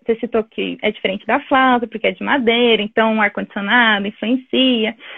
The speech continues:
É, qu-, quais são os cuidados, além de ma-, de limpar ele sempre, né? In-, inclusive durante os concertos,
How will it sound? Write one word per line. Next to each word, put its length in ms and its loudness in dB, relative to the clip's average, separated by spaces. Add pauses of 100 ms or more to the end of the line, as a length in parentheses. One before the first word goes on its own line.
(160)
É, 140 -4
qu-, 220 -6
quais 300 0
são 120 -4
os 60 -12
cuidados, 600 2
além 420 2
de 100 -2
ma-, 240 0
de 200 -4
limpar 520 2
ele 380 2
sempre, 420 -2
né? 220 -6 (280)
In-, 200 -6 (440)
inclusive 460 0
durante 360 2
os 60 -16
concertos, 540 -2